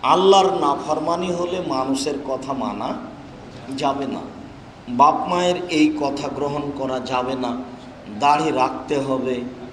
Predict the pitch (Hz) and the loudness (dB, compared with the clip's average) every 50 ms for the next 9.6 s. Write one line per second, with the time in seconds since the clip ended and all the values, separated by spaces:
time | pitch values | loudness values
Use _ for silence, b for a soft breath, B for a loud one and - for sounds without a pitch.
0 | - - 104 113 110 110 113 110 - - - - - - - - - - - - | -12 -2 2 2 2 2 2 -4 -10 -10 -12 -14 -16 -16 -18 -18 -18 -18 -18 -18
1 | - - - - - - - - - - 135 147 160 185 214 208 - - 196 190 | -18 -18 -16 -16 -16 -16 -16 -14 -2 2 4 6 6 6 4 2 2 0 0 0
2 | 190 185 185 175 175 151 151 147 143 135 139 147 160 165 160 135 127 139 139 135 | 0 2 2 2 2 2 0 0 0 0 0 0 0 0 0 0 0 2 4 4
3 | 131 131 127 127 131 - - - - - - - - - - 135 135 135 131 123 | 4 4 2 0 -2 -8 -10 -12 -14 -16 -18 -18 -10 -4 -2 0 2 4 4 4
4 | 123 131 135 135 139 135 139 - 127 117 - - - 98 - 127 123 107 110 117 | 4 2 2 2 0 0 -2 -4 -6 -6 -8 -8 -10 -10 -10 -10 -8 -6 -6 -4
5 | 120 120 120 120 120 120 - 92 82 78 - - - - 92 101 113 135 147 156 | -4 -4 -4 -4 -6 -6 -6 -8 -8 -10 -12 -14 -16 -16 -4 0 0 2 2 0
6 | 156 156 156 170 180 170 156 147 113 - - - - - - - - - - - | 0 0 0 0 0 0 -2 -2 -4 -4 -6 -10 -14 -16 -16 -18 -18 -18 -18 -12
7 | - 120 131 123 123 117 - 85 - - - - - - - - - - - - | -6 -2 -2 0 0 -2 -4 -6 -8 -10 -12 -14 -14 -14 -16 -18 -18 -18 -18 -18
8 | - - - - - - - - - - - - - - - - - - - - | -18 -18 -18 -18 -20 -20 -20 -20 -20 -20 -20 -20 -20 -20 -20 -20 -18 -18 -18 -18
9 | - - 95 98 110 127 139 151 170 185 180 | -16 -14 -6 -2 2 2 4 4 2 2 0